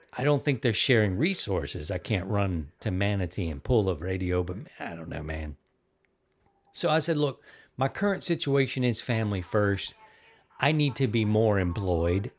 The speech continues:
and, uh, until I can get that sorted out, I don't want to push anymore. I, I'm good where I am here." So, uh, but that's what's going on, and behind me is that very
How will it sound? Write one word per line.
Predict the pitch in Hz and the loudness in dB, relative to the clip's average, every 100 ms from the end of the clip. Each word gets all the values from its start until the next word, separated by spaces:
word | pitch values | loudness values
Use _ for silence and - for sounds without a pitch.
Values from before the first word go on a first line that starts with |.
| - | -6
and, | 101 95 95 95 92 | -2 0 0 -2 -2
uh, | 92 92 98 | -2 -2 -2
until | 110 - 233 | -4 0 0
I | 170 | 0
can | 135 120 | 0 -4
get | 104 139 - | 0 0 2
that | 147 160 | 0 0
sorted | - 120 92 87 | 0 2 2 -2
out, | 80 85 | -2 0
I | |
don't | 113 156 - _ _ _ _ _ | 2 0 -4 _ _ _ _ _
want | 139 107 113 120 120 - | -8 -4 0 2 0 -2
to | - 113 | -4 -4
push | - 120 98 - - - - - _ _ _ _ _ _ - - _ - | -2 -2 -2 -2 -8 -12 -20 -20 _ _ _ _ _ _ -20 -20 _ -4
anymore. | 117 104 92 85 80 80 76 - | 0 2 2 0 0 -2 -6 -6
I, | 107 101 | -6 -4
I'm | 104 104 | -4 0
good | 113 131 104 | 4 4 4
where | 104 95 | 2 4
I | 90 | 2
am | 87 85 80 76 76 - _ _ _ | 0 -2 -2 -6 -10 -16 _ _ _
here." | - 95 87 - | -10 -10 -8 -12
So, | - 123 113 - - - - - - | -8 -8 -8 -12 -20 -20 -20 -20 -2
uh, | 175 | 0
but | 160 156 | 0 -2
that's | 202 254 | -4 0
what's | 240 - | -2 2
going | 143 117 107 | 2 4 2
on, | 101 107 113 | 2 2 2
and | 113 | 2
behind | 120 107 151 190 170 | 0 0 -2 0 0
me | 135 - | -2 -2
is | 165 170 143 | 0 0 0
that | 151 127 | 0 0
very | 131 131 123 113 | 0 2 0 -2